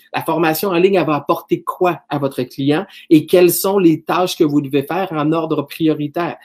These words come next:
C'est ça, votre plan d'action. C'est pas plus compliqué que ça. Arrêtons de se casser la tête de dire comment on fait un plan d'action. Ben, c'est simple. Le client au cœur de vos priorités, qu'est-ce que vous allez lui apporter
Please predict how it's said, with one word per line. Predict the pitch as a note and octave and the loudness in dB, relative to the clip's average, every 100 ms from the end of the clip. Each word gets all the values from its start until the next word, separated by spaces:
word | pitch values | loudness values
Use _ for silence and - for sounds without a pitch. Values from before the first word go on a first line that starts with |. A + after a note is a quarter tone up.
| _ | _
C'est | - D3 | -8 -6
ça, | - A3 | -4 -4
votre | F#3 D#3 C#3 | -4 -4 -4
plan | C3+ B2 | -4 -6
d'action. | A#2 - C#3+ | -6 -6 -6
C'est | C#3 | -4
pas | - | -4
plus | D3+ F#3 F3+ _ | -2 -4 -6 _
compliqué | G3+ F#3+ E3 E3 F3 | -2 0 -2 2 2
que | E3+ | 2
ça. | A3 D#3+ - - | -2 -6 -8 -8
Arrêtons | - D3 E3+ G#3 | -2 0 0 0
de | - | 0
se | |
casser | F3 E3 D#3 C#3+ | 0 2 0 -2
la | C#3 | -2
tête | F#3+ E3 | 0 0
de | |
dire | B2+ F3 | -2 0
comment | E3 E3 | 0 0
on | C#3+ | 0
fait | F3 | 0
un | D3+ | 0
plan | D#3+ D#3 | 0 0
d'action. | C#3 - F#3+ D#3 - - | -2 -2 -2 -2 -6 -8
Ben, | B2+ | -8
c'est | A#2+ - D3+ | -6 -2 -2
simple. | G#3 G#3 C#3+ _ _ | 0 -2 -2 _ _
Le | A#2 - - | -10 -10 -4
client | F3 F3 G#3 | 0 2 2
au | F#3 | 0
cœur | - G3 G#3 | 0 0 0
de | |
vos | G3 F#3+ | 2 2
priorités, | - F3+ E3 D#3+ D3+ F3+ A#3+ - - | 2 2 2 0 2 2 2 -6 -4
qu'est-ce | G3 - | -4 2
que | |
vous | G#3 E3 E3 | 0 2 2
allez | F3 F3+ | 2 2
lui | E3+ E3 E3 | -2 0 0
apporter | D#3 D#3 D#3 - F#3 B3 | 0 -4 -6 0 0 0